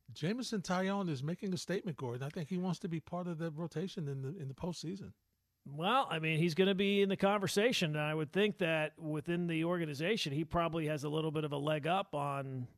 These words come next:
Speaker 2: Domingo Germán. I mean, those are the two guys you're talking about. So he would probably be your game four starter, I would think.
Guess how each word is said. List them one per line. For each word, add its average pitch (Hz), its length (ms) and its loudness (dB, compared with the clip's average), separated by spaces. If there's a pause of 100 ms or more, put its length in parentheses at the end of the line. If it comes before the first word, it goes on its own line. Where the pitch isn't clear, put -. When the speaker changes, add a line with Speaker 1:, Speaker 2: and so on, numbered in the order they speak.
Speaker 2:
Domingo 147 460 0
Germán. 160 600 0 (180)
I 120 60 -6
mean, 135 180 -4
those 151 200 0
are 156 40 -6
the 139 100 -6
two 180 180 0
guys 156 300 0
you're 127 80 -8
talking 175 380 4
about. 117 340 -6 (1120)
So 127 220 -6
he 143 120 0
would 160 140 -2
probably 156 440 0
be 147 160 -2
your 165 180 0
game 143 280 -4
four 139 200 -2
starter, 156 420 -2
I 113 60 -6
would 110 120 -14
think. 165 380 -10